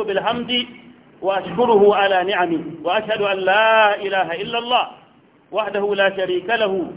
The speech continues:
في عبادته كما أنه لا شريك له في ملكه، وأشهد أن محمدا عبده ورسوله أزكى من صام وحج وأتمر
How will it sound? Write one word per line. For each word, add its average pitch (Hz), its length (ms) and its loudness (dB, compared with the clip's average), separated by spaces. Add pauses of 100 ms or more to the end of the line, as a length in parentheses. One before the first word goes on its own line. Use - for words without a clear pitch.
(460)
في 220 220 -8
عبادته 202 720 -2
كما 196 400 -2
أنه 208 400 -2
لا 247 380 2
شريك 220 300 -12
له 196 360 -8
في 190 80 -12
ملكه، 190 380 -10 (520)
وأشهد 214 380 -4
أن 240 180 2 (100)
محمدا 220 540 -2
عبده 208 260 -2
ورسوله 185 680 2 (520)
أزكى 214 440 0
من 190 280 -4
صام 226 220 0
وحج 190 400 0
وأتمر 196 640 0